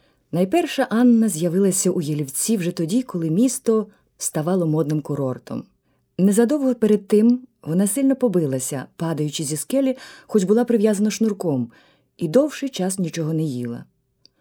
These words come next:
Все ж, е, страшенно перелякалася. На другий день вона все одно пішла у гори і спробувала лізти, але нічого не вийшло. Вперше тіло відмовлялося бути продовженням каменя. Щось там виявилося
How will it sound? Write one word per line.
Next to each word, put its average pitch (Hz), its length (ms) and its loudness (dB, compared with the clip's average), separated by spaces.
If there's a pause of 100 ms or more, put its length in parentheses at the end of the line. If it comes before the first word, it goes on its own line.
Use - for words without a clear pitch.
(220)
Все 202 200 2
ж, - 180 -4 (180)
е, 160 140 -6
страшенно 180 500 0
перелякалася. 175 840 -4 (640)
На 180 100 -2
другий 262 240 2
день 277 180 4
вона 254 200 6
все - 240 2
одно 165 300 2
пішла 147 320 -6
у 165 100 0
гори 262 260 2
і 202 100 -6
спробувала 196 640 -2
лізти, 135 500 -4 (380)
але 160 200 -2
нічого 196 280 2
не 240 120 2
вийшло. 131 500 -8 (800)
Вперше - 540 0
тіло 185 320 0
відмовлялося 165 680 -2
бути 156 360 -2 (340)
продовженням 160 840 0
каменя. 135 540 -4 (640)
Щось - 360 -4
там 247 300 2
виявилося 180 760 0